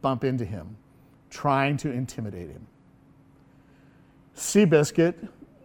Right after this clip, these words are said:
begins to fall behind all the other horses. He is clearly going to cross the finish line in last place.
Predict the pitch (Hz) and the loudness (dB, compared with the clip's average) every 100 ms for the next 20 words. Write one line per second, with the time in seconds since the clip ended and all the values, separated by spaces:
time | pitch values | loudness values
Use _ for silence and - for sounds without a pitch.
0 | - 139 135 147 147 139 - 151 143 120 | -8 -4 -2 -2 -2 -4 0 2 2 0
1 | 151 143 135 123 131 139 135 135 123 147 | -2 -2 -2 -2 0 0 -2 -2 -2 -2
2 | 139 - - - _ _ _ - 151 139 | -4 -10 -18 -20 _ _ _ -2 0 0
3 | - - 165 170 170 147 131 127 117 - | -4 0 2 4 2 2 -2 -2 -6 -4
4 | 139 131 135 - - - 123 113 123 110 | -2 -2 -4 -10 -14 -8 -8 -8 -8 -8
5 | 110 110 _ _ _ - 113 98 95 98 | -10 -12 _ _ _ -12 -8 -8 -6 -8
6 | 104 - - 101 76 - - | -8 -14 -16 -16 -16 -18 -20